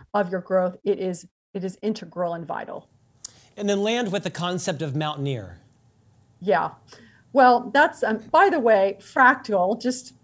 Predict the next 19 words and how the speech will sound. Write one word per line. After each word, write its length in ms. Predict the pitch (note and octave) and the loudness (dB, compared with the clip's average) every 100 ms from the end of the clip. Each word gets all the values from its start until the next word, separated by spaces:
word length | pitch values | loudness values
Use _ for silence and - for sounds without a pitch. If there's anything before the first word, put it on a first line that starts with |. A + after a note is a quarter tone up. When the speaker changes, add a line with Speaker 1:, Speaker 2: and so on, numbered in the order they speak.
| _ | _
Speaker 1:
for 460 | C4+ A3+ G#3 - - | 2 4 4 0 2
everybody 460 | A3+ A#3 A3+ A3+ B3 | 4 4 4 4 4
<laughs> 60 | A#3+ | 4
who's 240 | B3+ - | 2 2
like, 360 | A3+ G#3 - G#3 | 0 0 -4 0
now 200 | A3+ A3 | 2 6
that 160 | G#3+ | 4
you've 180 | A3 G3+ | 2 -2
been 120 | G#3+ | -4
teasing 360 | A#3 C#4+ B3+ A3 | -2 -2 0 0
me 100 | G#3+ | 0
the 180 | G#3+ - | -2 -4
entire 440 | A3 B3+ G#3 G#3 | -4 0 2 2
time, 360 | G#3 B3 G#3 G#3+ | 0 -2 0 -4
it's 160 | A3 | -2
like 280 | E4+ C#4+ - | 0 0 -2
this 180 | D4+ C4 | -8 0
idea 460 | D4 G#3+ C4 C#4 G3 | 0 0 0 2 2
of 280 | A3 A3 | 2 2